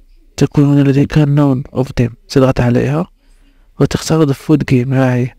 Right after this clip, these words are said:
تختار food game، ها هي. تختار the food game. بعد ذلك لاحظوا هي أصبحت واحد على خمسة، وإذا أردت أعمل سيلكت لخمس مواقع.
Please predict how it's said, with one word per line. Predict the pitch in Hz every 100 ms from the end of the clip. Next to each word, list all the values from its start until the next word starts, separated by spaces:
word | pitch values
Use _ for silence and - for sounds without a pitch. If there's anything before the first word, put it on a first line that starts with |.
| -
تختار | 135 - 160
food | - 160 135 143
game، | 123
ها | 131 127
هي. | 117 120 - _ _ - _ _ _ _ _ _ _ _ _ _
تختار | - 120 - 156 170
the | 139
food | 139 - 170 170 - -
game. | 117 113 - _ _ _ _ - _
بعد | 135 131 131 139
ذلك | 139 175 - - _ _ _ _ -
لاحظوا | 139 127 127 127
هي | 127
أصبحت | - - 131 -
واحد | 143 135
على | 131 131
خمسة، | 135 127 - - _ _ _ _ _ _
وإذا | 131 135 120 131 123
أردت | 135 143 160
أعمل | 151 135 139 143
سيلكت | - 151 - 143
لخمس | 143 160 -
مواقع. | 143 135 - 135